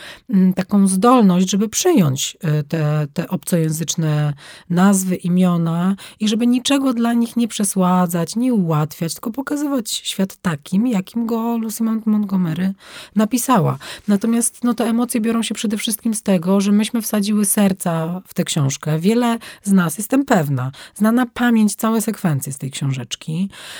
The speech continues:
e, bo, bo ta wielka siła emocjonalna tej opowieści działała w te-, teraz, e, działała wtedy i myślę, że, że zadziała, e, teraz. W związku z czym, no, y, jest taki odruch, żeby uznać to,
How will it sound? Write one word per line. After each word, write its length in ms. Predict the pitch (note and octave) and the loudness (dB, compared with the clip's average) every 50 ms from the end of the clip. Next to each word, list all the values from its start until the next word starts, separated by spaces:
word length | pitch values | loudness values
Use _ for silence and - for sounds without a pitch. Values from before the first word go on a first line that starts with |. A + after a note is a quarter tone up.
| - - - | -18 -16 -8
e, 300 | G#3 F3 F3 F3 E3 E3 | -4 -4 -2 -2 -2 -4
bo, 240 | E3+ E3+ F#3+ F#3+ F#3 | 0 2 4 4 4
bo 140 | F#3 F#3+ G3 | 4 0 0
ta 120 | - G#3 | 2 2
wielka 320 | F#3 A3+ A#3+ A#3+ A#3+ A3+ | 4 4 4 4 2 0
siła 340 | G#3 - - A#3 A3 G#3+ G#3+ | -2 -2 0 0 2 4 4
emocjonalna 600 | G#3 G#3 G3+ G3 - G#3+ G3+ G3+ G3 G3 G3 G3 | 4 4 4 4 4 4 4 6 6 6 6 4
tej 160 | F#3+ - G3+ | 4 4 2
opowieści 500 | G3+ F#3+ - G3+ F#3 G3 F#3+ - - F3+ | 0 2 0 0 0 0 0 -2 -4 -4
działała 440 | E3+ G3+ G3 F#3+ G3 F#3+ F#3+ F#3 F3+ | -2 2 2 4 4 4 4 2 0
w 60 | - | -2
te-, 380 | - - G3 G3 F#3+ F#3+ G3 - - | -2 -2 0 2 2 0 0 -2 -2
teraz, 540 | - G3 F#3+ F#3 F#3 F#3 - - - - - | -2 0 0 0 0 -2 -4 -6 -8 -6 -2
e, 160 | G#3 G3+ F#3 | -2 -2 0
działała 380 | F#3 F#3+ F#3+ F#3+ F#3+ F#3 F#3 | 2 4 4 6 6 6 4
wtedy 320 | F3+ - - G3 E3+ F#3 F#3+ | 2 0 -2 -4 -2 0 0
i 60 | F3+ | 0
myślę, 260 | F3+ F#3 - - F#3 | 0 0 -2 -2 -4
że, 380 | F3 F3 F3 F3+ F3 F3 F#3 F#3+ | -4 -2 -2 -2 -2 -2 -2 -2
że 140 | F3 F#3+ F#3 | -2 0 0
zadziała, 480 | F#3+ F#3 F3 - F3+ F3+ F3+ F3+ F3 - - - - - - - | 0 0 0 0 0 0 0 0 -2 -4 -8 -14 -18 -18 -12 -6
e, 140 | - F#3+ F3+ | -2 -2 -2
teraz. 260 | - - D#3+ D#3 F3 | 0 0 -2 -2 0
W 20 | F3+ | 0
związku 260 | G#3 G#3+ G#3 - G#3+ | 0 -2 -2 -2 -6
z 60 | - | -6
czym, 160 | - A3+ A3 | -2 0 0
no, 100 | G#3+ A3 G#3+ - _ _ _ _ - - _ - | 2 0 -2 -4 _ _ _ _ -20 -20 _ -6
y, 380 | A#3 A3 G3 G3+ G#3 G3 G3 F#3+ - | -2 0 2 2 2 2 2 0 0
jest 260 | G#3+ A3+ C#4 C#4 - | -2 -2 -2 0 0
taki 300 | - A3+ - - G#3 - | -2 -2 -2 -2 -6 -4
odruch, 380 | - A#3 A#3 G#3+ A#3 A3+ G#3 G#3 | -4 -4 -2 0 0 0 0 0
żeby 240 | G3+ A3 G3+ G3+ | 0 0 0 0
uznać 360 | - A#3+ A#3 G#3+ A3 G#3+ G3+ - | -2 -2 -2 0 0 0 0 -2
to, 400 | - A3 G#3+ G#3 G#3+ G#3 G#3+ | 0 0 2 2 4 2 2